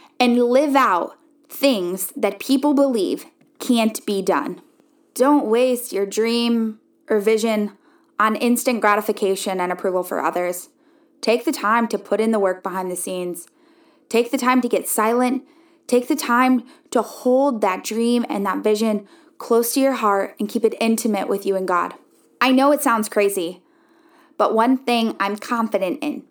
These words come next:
is that this type of intimacy with God is where his greatest miracles come alive. That's a wrap today. But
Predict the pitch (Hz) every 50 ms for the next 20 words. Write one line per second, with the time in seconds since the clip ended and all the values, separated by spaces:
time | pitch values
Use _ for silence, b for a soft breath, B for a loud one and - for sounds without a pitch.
0 | _ _ - 226 214 208 226 220 208 - - - _ - 240 254 269 262 - -
1 | - - - 233 233 233 233 - 196 202 - - 208 208 208 - 208 202 202 202
2 | - 196 190 185 180 185 - 185 170 156 156 175 - b b b b b _ 226
3 | 214 202 208 208 208 202 202 202 214 208 - - 247 233 240 226 202 196 190 185
4 | 190 190 196 208 208 208 214 214 226 233 226 - - 196 185 185 180 175 170 170
5 | - - 107 - - - - - _ _ _ _ _ - - 196 185 185 170 170
6 | 165 67 - - 190 - - _ _ _ _ b b b b b b - 214 208
7 | 214 254 262 262 269 294 302 294 - - - - _ 254 269 269 277 277 277 285
8 | 277 - - 214 208 214 233 247 240 226 - - - 240 208 196 180 151 110 85
9 | - - - _ _ _ _ _ _ _ _ - 311 302 240 185 143 -